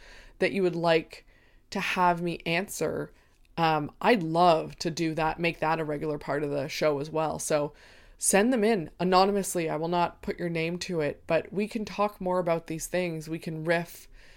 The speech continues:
Um, I can riff out here on these shows about the things that you wanna talk about, and even bring on guests to address them specifically as well. So, you know, give me feedback.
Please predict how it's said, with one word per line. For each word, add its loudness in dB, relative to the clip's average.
Um, -6
I 6
can -4
riff -2
out 0
here -4
on 0
these -6
shows -2
about -4
the -8
things -4
that -2
you -4
wanna 0
talk -4
about, -4
and 0
even -2
bring 0
on -2
guests -6
to -6
address -6
them -6
specifically -8
as -8
well. -6
So, 4
you 2
know, 0
give 0
me 0
feedback. -6